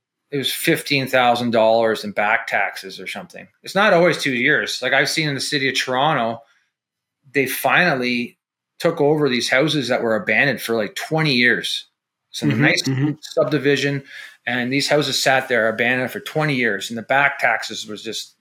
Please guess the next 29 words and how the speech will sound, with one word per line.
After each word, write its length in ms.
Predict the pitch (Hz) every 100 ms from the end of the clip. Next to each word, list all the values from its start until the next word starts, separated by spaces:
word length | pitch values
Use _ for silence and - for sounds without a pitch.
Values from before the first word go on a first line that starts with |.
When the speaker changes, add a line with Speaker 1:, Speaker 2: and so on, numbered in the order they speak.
| -
Speaker 1:
like, 160 | 92 _ _ _
a 40 | _
few 160 | - 147
hundred 260 | 120 98 110
Speaker 2:
Yeah. 140 | 139
Speaker 1:
grand. 140 | 120 90 _ _ _ _ _
And 140 | 123 117
Speaker 2:
Yeah. 80 | 117
Speaker 1:
finally, 460 | 143 180 143 120
they 100 | 113
just 320 | 113 113 - -
auctioned 400 | 123 127 - 123
them 100 | 113
all 180 | 110 120
off, 400 | 151 143 135 -
and 100 | 170
they 80 | 196
get 260 | 180 165 151
more 380 | 156 156 131
than 160 | 123 135
what 160 | 127 127
the 100 | 110
house 320 | 131 123 -
is 300 | 110 - - _ _ _ _ _ -
what 100 | -
Speaker 2:
Of 60 |
Speaker 1:
the 60 | 127
Speaker 2:
course. 280 | 135 131
Speaker 1:
house, 80 | -